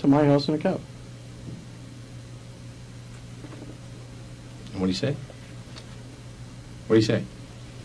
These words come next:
Speaker 1: He said, "I'm sorry. I got everybody involved in this shit.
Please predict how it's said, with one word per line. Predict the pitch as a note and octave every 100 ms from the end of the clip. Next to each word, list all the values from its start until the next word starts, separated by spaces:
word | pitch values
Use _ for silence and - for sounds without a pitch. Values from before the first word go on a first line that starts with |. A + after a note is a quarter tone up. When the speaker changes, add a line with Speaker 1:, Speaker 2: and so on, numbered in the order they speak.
| -
Speaker 1:
He | - - - - - - - -
said, | - D3+
"I'm | D3
sorry. | D#3+ F#3 G#3 - - -
I | D3
got | D3 D#3
everybody | D#3+ D#3 D3+
involved | D3 E3 F3+
in | F3+
this | F3+
shit. | - A3